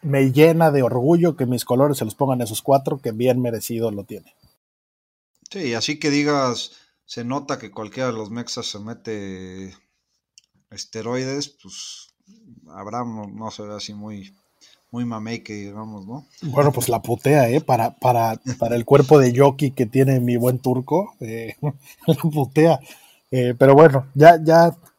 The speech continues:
Speaker 1: no-, nos llevamos de tarea a investigar bien todo ese asunto, toda la historia de qué, o sea, yo, yo me, me llama mucho la atención ese asunto, así que haremos la tarea y platicaremos bien de, de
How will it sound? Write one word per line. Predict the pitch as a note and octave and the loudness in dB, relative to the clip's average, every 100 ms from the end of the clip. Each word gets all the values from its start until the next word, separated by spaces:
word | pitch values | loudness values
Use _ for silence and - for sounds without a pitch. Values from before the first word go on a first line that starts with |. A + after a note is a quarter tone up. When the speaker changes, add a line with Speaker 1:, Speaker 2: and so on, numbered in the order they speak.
| - | -4
Speaker 1:
no-, | D#3 - | -4 0
nos | D#3 D3 | 0 2
llevamos | D#3 E3 F3+ | 4 4 2
de | D3+ | 0
tarea | C3 A#2+ | -2 0
a | C3+ | 0
investigar | C#3 C3 A#2+ B2 A#2+ | 0 -2 -2 -2 -2
bien | A#2+ A#2+ | -2 -2
todo | G#2+ B2 | 0 -2
ese | A#2 | -2
asunto, | G#2+ B2 C3+ C3+ C#3 C3+ C3+ | -4 -2 -2 0 -2 -2 -2
toda | C3+ | -2
la | B2 | -2
historia | - A#2+ C3 B2+ C3 | -2 0 0 2 0
de | A#2+ A2 | -2 -6
qué, | - C3 C3 - _ _ - | -4 -4 -4 -8 _ _ 0
o | |
sea, | C#3 | 4
yo, | C#3 D3+ D3+ - | 8 6 6 4
yo | D3 | 4
me, | D3 C#3+ C#3 | 4 2 2
me | C#3 C3+ | 0 4
llama | D3 D3 | 4 4
mucho | C#3 C3 | 2 0
la | A2+ | 0
atención | A#2 A2+ B2 | -2 -2 0
ese | A#2 | 0
asunto, | A2 C#3+ E3 | -2 2 2
así | B2+ B2+ | 2 2
que | C3 B2 - - - | 2 2 -2 -10 0
haremos | B2+ C3+ D3+ | 4 4 4
la | C3 | 2
tarea | A#2+ A#2+ C3 | 0 0 0
y | |
platicaremos | C3+ A#2+ A2+ A#2 B2 B2 | 0 -4 -4 -4 -4 -4
bien | A#2+ A#2+ | -6 -6
de, | A#2+ - | -8 -12
de | A#2 A2+ | -14 -16